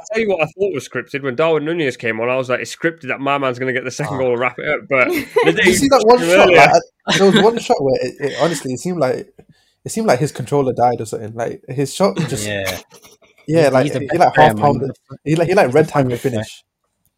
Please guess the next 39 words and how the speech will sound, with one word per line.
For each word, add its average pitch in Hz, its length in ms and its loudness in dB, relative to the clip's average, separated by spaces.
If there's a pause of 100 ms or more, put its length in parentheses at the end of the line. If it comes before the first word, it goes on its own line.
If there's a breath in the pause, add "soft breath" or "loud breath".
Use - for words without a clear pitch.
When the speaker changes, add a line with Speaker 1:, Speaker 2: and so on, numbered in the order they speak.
(120)
Speaker 2:
finish. - 180 -12
Like, 131 140 -4
he 139 80 2
was 131 160 -6
just 165 200 -12
awful. 285 720 2
Speaker 3:
<laughs> - 220 -4
Speaker 2:
Um, 294 60 -12 (240)
but, 135 300 -6
you 160 80 -2
know, 180 80 2
I 147 240 8
actually 147 160 -2
like 113 220 -2
him, 110 100 -12
so - 420 -14 (100)
I'll 113 140 -4
chill 131 220 -6
on 104 120 -10
him. 117 120 -18
But, 110 100 -8
like, 107 240 -6 (560 soft breath)
he 156 120 -2
gets 247 300 4
in 185 160 -6
such 196 240 -4
good 190 140 -2
positions, 165 480 -8
and 113 180 -12
then 113 140 -10
he, 113 80 -14 (220)
Speaker 4:
Mm. 107 260 -10
Speaker 2:
he's 127 100 -8
just 139 140 -10
lacking 120 340 -10
the 113 80 -12
last 113 380 -14
touch, - 300 -14
like, - 140 -12